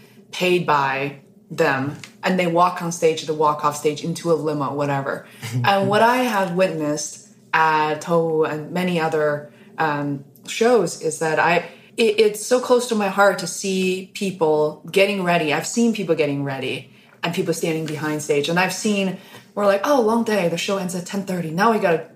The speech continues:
Speaker 1: go back to the parking lot and drive home. That's a lot of work," you know? And, and I see everyone, you know, coming back on stage, the, with all, like, drenched in sweat. And they're, like, cleaning and
Speaker 2: <laughs>
Speaker 1: wiring and,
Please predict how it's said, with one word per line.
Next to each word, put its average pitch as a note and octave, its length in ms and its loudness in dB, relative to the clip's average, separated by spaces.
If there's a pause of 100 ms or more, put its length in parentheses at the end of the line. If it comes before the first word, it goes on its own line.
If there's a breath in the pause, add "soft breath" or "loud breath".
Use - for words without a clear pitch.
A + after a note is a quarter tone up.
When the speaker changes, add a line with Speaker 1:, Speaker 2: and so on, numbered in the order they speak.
Speaker 1:
go F#3+ 160 2
back B3 180 2
to B3+ 80 -4
the A#3 60 4
parking G#3+ 340 0
lot F3+ 300 0
and C#3+ 160 -2
drive G#3+ 240 2
home. G#3+ 220 2
That's G3 140 -2
a E3 60 0
lot E3 220 2
of G3+ 100 2
work," F3 320 2
you D#3+ 100 -6
know? E3 200 0 (480 loud breath)
And, G#3+ 160 4
and A#3 140 6
I A#3 140 6
see C4 500 2
everyone, A3 760 4
you G3+ 60 0
know, G3 120 4
coming A3+ 320 2
back F#3+ 260 2
on F3+ 100 -4
stage, A#3+ 540 0
the, G3 100 -2
with G#3+ 160 -2
all, A3+ 180 4
like, G3 360 2
drenched A#3 420 0
in G#3 100 0
sweat. A3 460 0 (480 loud breath)
And A#3 140 4
they're, A#3 140 6
like, G#3 200 2
cleaning B3 680 2
and D#3 400 0
Speaker 2:
<laughs> G#3+ 60 4
Speaker 1:
wiring A#3+ 480 4
and, F3+ 160 -4